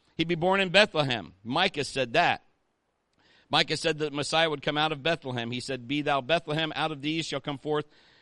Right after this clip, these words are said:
into me that which is to become the ruler of Israel." And number seven, he would be visited and honored by wise men. Isaiah predicted that and prophesied about that,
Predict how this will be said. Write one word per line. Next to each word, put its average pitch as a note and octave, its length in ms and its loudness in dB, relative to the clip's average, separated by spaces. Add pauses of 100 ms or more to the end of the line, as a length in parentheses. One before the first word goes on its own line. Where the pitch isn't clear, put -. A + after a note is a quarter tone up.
(120)
into D3+ 260 -4
me D3+ 480 0
that C3+ 220 2
which C3+ 180 -4
is B2 140 -6
to A#2 60 -12
become C3+ 280 -4
the A#2+ 80 -4
ruler C3 300 -2
of A2+ 160 -8
Israel." F#2+ 500 -6 (500)
And C#3+ 120 -4
number E3+ 240 -2
seven, F#3+ 520 0 (280)
he F#3+ 140 0
would F#3 140 2
be D#3 120 0
visited E3+ 480 -4
and D3 200 -4
honored D3+ 360 -2
by C3+ 160 2
wise B2+ 420 0
men. G2 260 -6 (600)
Isaiah C#3 360 2
predicted C#3 480 -4
that C#3 180 4
and - 80 -18
prophesied C#3 460 0
about C3 220 -2
that, C3+ 280 2